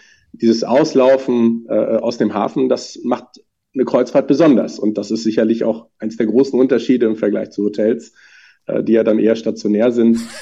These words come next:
Speaker 1: Äh, und, äh, das bieten wir natürlich auch viel, das, was, was landseitige Hotels bieten können. Aber dieses Auslaufen, das ist natürlich dieser besondere Moment.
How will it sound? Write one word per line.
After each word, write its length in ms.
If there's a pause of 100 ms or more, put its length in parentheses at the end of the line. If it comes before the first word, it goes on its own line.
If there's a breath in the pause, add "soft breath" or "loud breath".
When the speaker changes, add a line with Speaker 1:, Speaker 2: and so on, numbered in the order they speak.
(300 loud breath)
Speaker 1:
Äh, 260
und, 380
äh, 180
das 300
bieten 260
wir 80
natürlich 420
auch 200
viel, 320
das, 160
was, 240
was 200
landseitige 440
Hotels 340
bieten 220
können. 260
Aber 200
dieses 260
Auslaufen, 600
das 200
ist 140
natürlich 400
dieser 200
besondere 460
Moment. 420